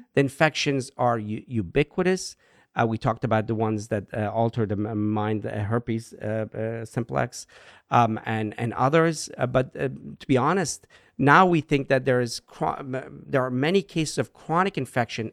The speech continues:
indolent chronic infection, meaning low-grade infections that might be affecting, uh, people's brains, not so much bacterial, but viral, that we never detected, but they have consequences.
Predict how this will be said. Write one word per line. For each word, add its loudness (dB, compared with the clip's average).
indolent 2
chronic -4
infection, -6
meaning 2
low-grade 6
infections -2
that 2
might 0
be 0
affecting, -4
uh, -4
people's -6
brains, -4
not 2
so -6
much -2
bacterial, 0
but -2
viral, 4
that 4
we 0
never 0
detected, -4
but -2
they 0
have -2
consequences. -4